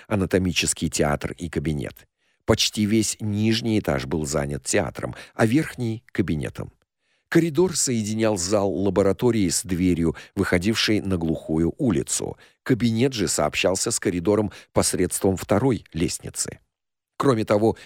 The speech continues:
в мрачном строении было несколько тёмных чуланов и большой подвал. Аттерсон и Пул внимательно осмотрели все закоулки.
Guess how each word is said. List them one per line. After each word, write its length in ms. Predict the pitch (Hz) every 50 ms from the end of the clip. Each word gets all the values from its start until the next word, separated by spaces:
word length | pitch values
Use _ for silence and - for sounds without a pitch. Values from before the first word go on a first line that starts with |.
| -
в 160 | - 110 113 110
мрачном 440 | 107 107 110 - - 107 104 101
строении 540 | 92 - - - 101 101 107 107 110 104 98
было 220 | 90 87 92 92 95
несколько 480 | 95 95 95 - - 101 85 - 87
тёмных 400 | - - 95 82 87 92 82 -
чуланов 500 | - - 104 92 95 98 104 104 90 - - - -
и 80 | - -
большой 540 | 101 82 85 78 - - - 80 73 71 - -
подвал. 420 | - 82 69 67 64 57 50 - - _ _ _ _ _ _ _ _ _ _ _ _ _ -
Аттерсон 540 | 147 143 135 - 143 127 - - 131 117 113
и 40 |
Пул 320 | 107 - - 151 156 147 -
внимательно 720 | 107 92 107 107 104 101 101 104 110 113 - - 110 104 101
осмотрели 500 | 92 - - 92 87 - 95 90 82 87
все 320 | - - - - 80 76
закоулки. 720 | 71 80 80 - - 92 95 98 82 65 - - - -